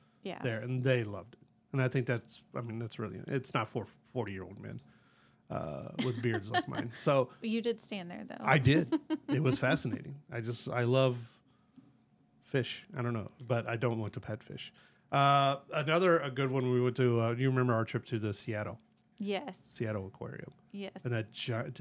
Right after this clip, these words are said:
Speaker 2: what is it, a giant octopus?
Speaker 1: Yes.
Speaker 2: They have a
Speaker 1: It
Speaker 2: giant octopus. It has, I
Speaker 1: Mm-hmm.
Speaker 2: know it has a name. I don't remember the octopus's name.
Speaker 1: I don't either,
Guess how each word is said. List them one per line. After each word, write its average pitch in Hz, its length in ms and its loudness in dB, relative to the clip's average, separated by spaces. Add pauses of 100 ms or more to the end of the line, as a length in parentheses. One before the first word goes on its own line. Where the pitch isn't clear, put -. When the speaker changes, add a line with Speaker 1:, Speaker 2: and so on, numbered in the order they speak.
Speaker 2:
what 135 180 -2
is 139 120 -2
it, 101 100 -4
a 107 40 -8
giant 117 400 -2 (200)
octopus? 185 680 -6 (500)
Speaker 1:
Yes. 196 440 -2 (420)
Speaker 2:
They 127 80 -8
have 131 160 0
a 131 40 2
Speaker 1:
It 120 60 0
Speaker 2:
giant 131 340 2
octopus. 127 400 -2
It 135 60 2
has, 165 260 6
I 160 40 2
Speaker 1:
Mm-hmm. 165 80 4
Speaker 2:
know 202 120 6
it 160 60 6
has 143 160 4
a 120 40 2
name. 107 360 -4 (420)
I - 40 -6
don't 135 140 2
remember 127 280 2
the 110 100 0
octopus's 107 540 -6
name. - 240 -16
Speaker 1:
I 202 160 -6
don't 196 340 -6
either, 180 540 -6